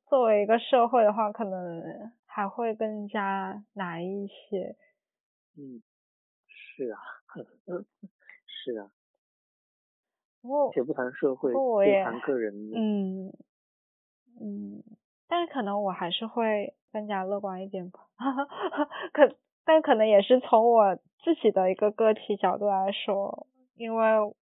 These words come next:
Speaker 1: 我觉得我本身对这些职业也会有兴趣，然后现在也处在一个想要去不断的寻找我是谁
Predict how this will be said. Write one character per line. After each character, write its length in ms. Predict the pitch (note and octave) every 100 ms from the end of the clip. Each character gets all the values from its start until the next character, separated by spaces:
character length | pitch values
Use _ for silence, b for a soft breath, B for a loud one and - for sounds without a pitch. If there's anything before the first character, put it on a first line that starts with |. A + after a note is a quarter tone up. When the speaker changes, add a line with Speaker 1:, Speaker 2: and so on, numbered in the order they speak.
| _ -
Speaker 1:
我 200 | - G3
觉 160 | G3
得 160 | F#3+ G3+
我 100 | G3
本 200 | G3 F#3+
身 300 | F#3 G3+ G3+
对 300 | G3+ A3 G#3
这 260 | G#3 A3 G#3+
些 400 | - G#3 G3+ G#3+ b b -
职 140 | -
业 420 | E3+ F#3 G#3+ G#3 F#3+
也 100 | F#3
会 340 | G#3 G3 F#3+
有 160 | F#3 -
兴 220 | - F#3+
趣， 140 | -
然 160 | E3+ E3+
后 500 | F#3+ F#3+ F3 - - _ _ _ _ -
现 300 | A3 G#3 G3+ -
在 420 | G#3 G3 F#3 - -
也 160 | G3 F#3
处 360 | - A3+ F3+
在 280 | F#3 A#3+ A3
一 80 | G3+
个 540 | G3 G#3 G3 G3 G3 A3+ -
想 240 | A3+ - -
要 440 | G3+ G3+ F#3 A3 - _ -
去 260 | - B3
不 180 | A3+ F#3+
断 400 | G3+ A3 G#3 G3
的 440 | F#3+ F3 F3 - - _ _ _ _
寻 380 | - - F#3 G3
找 240 | A3+ F#3
我 200 | F#3+ F3+
是 300 | F3 - C4
谁 480 | A#3+ A3 F#3+ F#3+